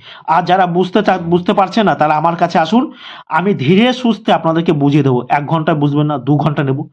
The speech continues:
এর জন্য কোনো রকম টাকা বা অর্থ বা কিছু প-, প-, প্রদান করতে হবে না।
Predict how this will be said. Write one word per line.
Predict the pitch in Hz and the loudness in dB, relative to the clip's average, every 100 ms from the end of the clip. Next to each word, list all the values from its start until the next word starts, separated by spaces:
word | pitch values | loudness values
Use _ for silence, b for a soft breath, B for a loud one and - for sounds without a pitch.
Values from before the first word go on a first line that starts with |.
| B B B | B B B
এর | 208 | -4
জন্য | 175 214 190 | 0 0 0
কোনো | 165 165 | 0 0
রকম | 165 165 | 0 -2
টাকা | 147 139 143 143 127 - | -4 -4 0 -2 -4 -6
বা | 147 127 | -2 0
অর্থ | 127 143 - | 0 -2 -4
বা | 147 123 | -4 -2
কিছু | 131 202 196 | -2 -2 -2
প-, | - 143 135 - | 0 0 0 -2
প-, | 151 | -2
প্রদান | 147 147 143 | 0 -2 -2
করতে | 139 151 147 | -2 -2 -2
হবে | 120 | -4
না। | 107 | -8